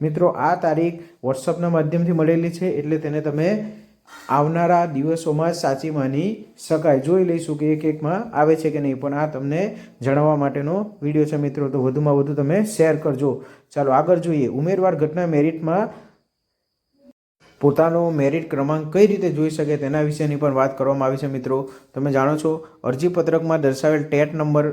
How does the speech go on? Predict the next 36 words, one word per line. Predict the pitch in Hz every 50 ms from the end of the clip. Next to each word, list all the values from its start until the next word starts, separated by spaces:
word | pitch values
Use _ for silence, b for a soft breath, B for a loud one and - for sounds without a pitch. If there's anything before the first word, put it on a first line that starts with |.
| 147 -
પરીક્ષાનો | - 135 135 147 147 - 156 147 147 147
નંબર | 135 131 131 131 135 151 165 170 165 B B B B _ -
અને | 131 147 151
વર્ષ, | 135 120 131 147 160 165 -
પ્રાથમિક | - - 180 175 175 - 165 160 156
અને | 160 156
ઉચ્ચ | 147 147 151 -
પ્રાથમિક, | 160 143 156 151 151 - 175 160 156
મોબાઈલ | 147 139 135 147 151 151 151
નંબર | 151 160 151 151
અને | 151 151
પાસવર્ડ | - - 120 127 127 - 170 160
એન્ટર | 147 143 131 139 143
કરવાનો | 139 135 123 127 131 131 139 156 190 214 208 B B B B -
રહેશે. | 127 139 156 151 156 156
મેરિટ | 135 127 127 135 165 185 185 -
ક્રમ | 190 180 160
જોવા | 147 160 160
માટે | 160 160 151 165 156
લોગિનમાં | 139 127 120 127 147 165 175 175 175 170
મૂકેલ | 160 156 147 165 156
મેરિટની | 151 139 123 127 143 165 156 180 175 170
લિંક | 147 123 123 151 185 196 185 175
પરથી | 156 170 170 156 156 - 156 165 190 190 B B B B B _ _ _ _ _ _ _ _ _ _ _ _ _ _ _ _ _ _ _ -
ક્લિક | 160 175 208 202 -
કરવાથી | - 180 160 156 156 156 156 175
પોતાનો | 147 135 135 131 156 160 170 165
મેરિટ | 151 139 131 156 170 175 175
ક્રમ | 175 185 190 180 160
અને | 151 151 156
મેરિટ | 147 139 131 135 151 151 156
વેબસાઇટ | 139 131 123 - 156 151 147
જોઈ | 123 123 131 156 190 214 - - - -
શકાશે | - - - 135 - 147 143 139 - 147
મિત્રો, | 135 135 123 120 117 120
બરાબર? | 127 151 190 208 226 233